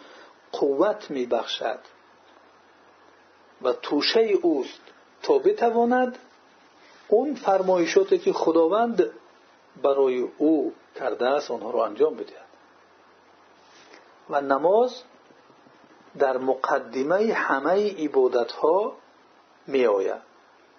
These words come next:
زیرا که تأثیر او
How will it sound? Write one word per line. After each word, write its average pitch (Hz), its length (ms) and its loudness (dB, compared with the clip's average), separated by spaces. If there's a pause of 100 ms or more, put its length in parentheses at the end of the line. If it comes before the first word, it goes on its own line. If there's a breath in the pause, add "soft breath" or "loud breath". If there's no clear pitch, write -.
(580 soft breath)
زیرا 190 520 0
که 139 300 -2 (640)
تأثیر - 800 -4
او 160 340 0